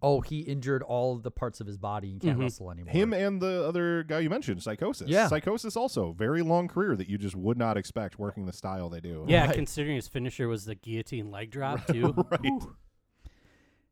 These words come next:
Speaker 1: At this point, Tony Schiavone recalls that on Saturday night, the Steiner brothers were, quote, "involved in an automobile accident and will not be in the Four Corners match at Super Brawl," which sucks.
Speaker 3: Yes.
Speaker 1: Because it's, um,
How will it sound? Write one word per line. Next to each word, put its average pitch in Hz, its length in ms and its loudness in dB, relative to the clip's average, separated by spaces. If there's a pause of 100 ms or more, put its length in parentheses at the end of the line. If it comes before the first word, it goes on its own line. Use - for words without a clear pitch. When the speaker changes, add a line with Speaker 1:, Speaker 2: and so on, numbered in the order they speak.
(140)
Speaker 1:
At 135 140 0
this 233 160 2
point, 220 260 0
Tony 185 240 0
Schiavone 147 440 2
recalls 139 460 2
that 120 120 4
on 113 160 0
Saturday 147 480 -2
night, 104 280 -2
the 120 80 -4
Steiner 170 420 0
brothers 104 440 -2
were, 107 320 -2
quote, - 400 0 (200)
"involved 135 680 2
in 143 120 2
an 127 80 0
automobile 113 640 -2
accident 95 600 -4 (280)
and 117 80 -4
will 113 120 -2
not 131 240 -2
be 190 100 -4
in 185 60 -4
the 170 80 -4
Four 156 260 -2
Corners 190 540 -6
match 104 260 -4
at 98 60 -8
Super 170 300 -6
Brawl," 90 340 -4 (460)
which 147 180 -4
sucks. - 500 -20 (120)
Speaker 3:
Yes. - 600 -6
Speaker 1:
Because 131 340 -6
it's, 156 220 -6
um, 131 520 2